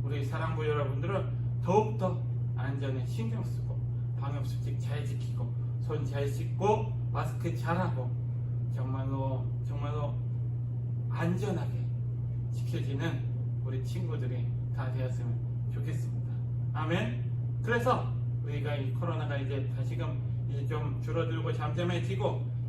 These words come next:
이제 모두가 백신을 맞고 이제 안전이 보장되면 이제 그때는 다시금 우리가 만나서 정말 우리가 각자의 자리에서 지금은 예배드리고 있지만 그때는 우리가 함께 모여서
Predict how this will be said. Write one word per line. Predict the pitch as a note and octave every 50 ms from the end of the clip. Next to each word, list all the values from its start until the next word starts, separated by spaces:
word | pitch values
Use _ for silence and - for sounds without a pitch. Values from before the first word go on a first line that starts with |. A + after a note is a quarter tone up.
| - -
이제 | - D3+ D3+
모두가 | - - D#3+ D#3+ D#3+ E3+ E3+ E3+ E3 -
백신을 | - - - - E3+ E3 D#3+ -
맞고 | - - - - - A3 A3+ A3+ - - - - - - -
이제 | - -
안전이 | - - - - - - E3 E3+ - - - - -
보장되면 | - - - - - - - - - - - E3+ F#3+ F3+ - - - - - - - - - - - - -
이제 | F#3 G3 G3 B3 A#3 -
그때는 | - - - G#3+ G#3+ G#3+ A3+ G#3+ -
다시금 | - A3+ A3 - - A#3+ B3 A#3+ A3+
우리가 | G3+ F#3+ F3+ F3+ F3 - - - - - - - - - - -
만나서 | - D3+ E3+ G3+ G3+ F#3+ F3 - - - - - - - - - - - - - -
정말 | F3 E3+ F3 F3 F3 F3
우리가 | E3+ F3 E3+ E3 E3
각자의 | - - - - - G3 F#3+ F#3 E3+
자리에서 | F3+ E3+ E3+ F3 F3 F3 E3+ F#3 F3+ E3
지금은 | - E3+ E3 F3 F3 F3 F3 E3
예배드리고 | D#3 D#3 F3 F3 F3 F3 E3+ E3 F3 E3+
있지만 | E3 - - F3+ F3 G3+ G#3+ - - - - - - - - - - - - -
그때는 | - - G3 G3+ F#3+ F#3 F3
우리가 | E3+ E3+ - -
함께 | - C4 C4 B3+ - - C#4 C#4
모여서 | - A#3 F#3 F3 F3 D#3+ - - - - -